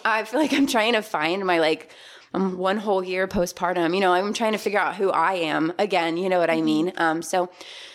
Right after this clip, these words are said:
Speaker 1: I don't know, I'm reading lots of different things. I read some,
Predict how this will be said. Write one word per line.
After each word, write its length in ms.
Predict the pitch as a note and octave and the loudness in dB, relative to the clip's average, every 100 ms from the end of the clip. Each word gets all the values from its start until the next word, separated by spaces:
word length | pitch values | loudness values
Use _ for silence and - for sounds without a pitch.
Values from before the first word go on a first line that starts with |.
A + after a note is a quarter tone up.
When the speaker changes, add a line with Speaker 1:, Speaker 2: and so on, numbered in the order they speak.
| - - _ | -20 -20 _
Speaker 1:
I 40 | B3 | -6
don't 100 | A#3+ | -2
know, 200 | A3 B3 | -2 -4
I'm 140 | A#3 | -6
reading 380 | G#3 G#3+ G#3+ G#3+ | -4 -4 -4 -6
lots 300 | G#3 G3 G3+ | -4 -4 -2
of 60 | G#3+ | -4
different 300 | G#3 F#3+ - | -4 -4 -2
things. 340 | F3 F#3 G3+ | -2 -2 -4
I 80 | G3+ | -2
read 200 | F#3+ F3+ | -2 -2
some, 400 | - F#3+ F#3 F#3 | -4 -4 -4 -8